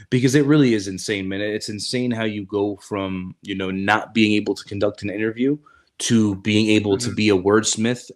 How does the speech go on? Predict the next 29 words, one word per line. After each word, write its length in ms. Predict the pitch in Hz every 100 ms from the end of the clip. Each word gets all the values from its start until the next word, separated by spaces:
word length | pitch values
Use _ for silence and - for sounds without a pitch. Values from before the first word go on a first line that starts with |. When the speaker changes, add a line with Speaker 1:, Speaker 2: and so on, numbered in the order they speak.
| -
Speaker 1:
and 460 | 110 104 98 95
be 260 | 101 104 104
able 260 | 104 107
to 340 | 101 - 104 98
get, 260 | 98 107 - -
like, 180 | 104 98 _ - _
it, 220 | - 113 113
dude, 240 | 120 104
you'll, 220 | 117 127
you're 240 | 113 110 120
gonna 160 | 127
have, 460 | 117 117 117 110 107 -
you 120 | - 101
know, 220 | 92 95
you 80 | 107
might 240 | 107 113 110
have 200 | 113 107
an 120 | 98
issue 240 | 110 -
with 140 | 107 -
committals, 540 | 107 120 127 135 - _ _
and 160 | - 110
then 80 | 107
all 160 | 110
of 80 | 113
a 40 | 110
sudden 360 | 120 104 98
one 220 | 104 120 110
day 380 | 104 95 95